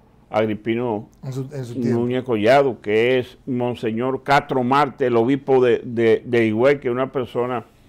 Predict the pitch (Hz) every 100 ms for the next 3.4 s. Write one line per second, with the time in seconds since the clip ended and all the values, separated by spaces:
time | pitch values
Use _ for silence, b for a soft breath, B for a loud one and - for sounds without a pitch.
0 | b b _ 113 123 120 113 123 151 180
1 | 170 147 156 147 143 127 120 120 107 101
2 | 110 - b b b b b _ _ -
3 | 110 113 110